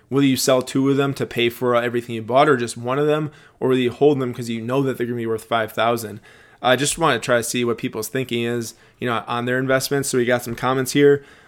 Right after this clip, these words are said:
Uh, G N K Sports Cards is making another appearance, and he says, "I always try to buy multiples of a card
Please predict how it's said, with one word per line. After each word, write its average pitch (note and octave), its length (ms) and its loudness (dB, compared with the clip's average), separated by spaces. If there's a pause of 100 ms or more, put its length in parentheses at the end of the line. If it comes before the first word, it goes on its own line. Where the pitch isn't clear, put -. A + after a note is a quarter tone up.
Uh, B2 120 4
G B2+ 240 2
N C#3+ 100 2
K C#3 220 2
Sports C3+ 340 0
Cards C#3 300 2
is A#2+ 100 -4
making B2+ 280 -2
another B2+ 200 0
appearance, C#3 560 0 (180)
and B2 120 -4
he C3+ 100 2
says, A#2+ 420 2 (380)
"I - 80 0
always D3+ 300 8
try D3+ 240 6
to C#3+ 60 6
buy C3+ 200 6
multiples C#3+ 500 2
of C3 120 4
a B2 80 2
card C3+ 400 4